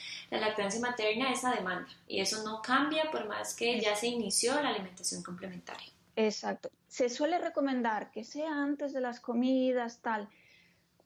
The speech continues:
Speaker 2: Yo la verdad es que, mm, a ver, quizá en un, en un caso determinado puedes dar, eh, puedes decir, "Mira, pues intenta darle antes o después para ver qué tal,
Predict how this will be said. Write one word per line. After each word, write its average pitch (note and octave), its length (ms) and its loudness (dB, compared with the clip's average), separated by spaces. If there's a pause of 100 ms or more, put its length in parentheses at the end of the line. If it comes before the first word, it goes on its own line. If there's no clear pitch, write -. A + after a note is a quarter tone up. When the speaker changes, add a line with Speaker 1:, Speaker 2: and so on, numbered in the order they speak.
(140)
Speaker 2:
Yo B3+ 160 2
la F4+ 140 4
verdad C#4+ 380 2 (220)
es C4+ 220 0
que, D#4+ 300 -6 (720)
mm, A#3+ 240 0 (1000)
a G#3+ 120 0
ver, G3+ 340 0
quizá A#3 360 -2
en C4+ 80 2
un, C#4 260 0
en A#3 140 -2
un A#3+ 340 0
caso B3 420 -4
determinado A#3 640 0
puedes A3 300 -2
dar, A3+ 340 0
eh, G3 580 -6
puedes A3 220 -4
decir, G#3+ 340 -2
"Mira, G3 220 -8
pues - 220 -10
intenta A3 500 0
darle A#3+ 600 2 (320)
antes C4+ 400 0
o B3+ 60 2
después C4+ 580 0
para A3 240 -2
ver A#3+ 220 -4
qué A#3 100 -4
tal, A#3+ 440 0